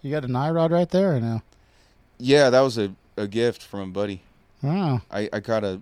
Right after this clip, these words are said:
Speaker 2: seventy pound sea bass on that one.
Speaker 1: Really?
Speaker 2: Yeah.
Speaker 1: Dude.
Speaker 2: On a, on twenty pound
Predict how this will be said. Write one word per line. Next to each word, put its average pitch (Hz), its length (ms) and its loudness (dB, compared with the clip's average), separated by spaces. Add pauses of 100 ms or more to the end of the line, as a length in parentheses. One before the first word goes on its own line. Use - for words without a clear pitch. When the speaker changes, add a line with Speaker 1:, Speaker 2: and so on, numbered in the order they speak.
(120)
Speaker 2:
seventy 107 400 -4
pound 101 560 -6
sea - 180 -8
bass 98 320 -4
on 92 80 -10
that 92 160 -10
one. 90 180 -12
Speaker 1:
Really? 123 560 -8
Speaker 2:
Yeah. 98 260 -4 (120)
Speaker 1:
Dude. 120 460 -6 (160)
Speaker 2:
On 98 180 -6
a, 95 260 -8 (720)
on 98 300 -10 (140)
twenty 110 260 -4
pound 101 480 -6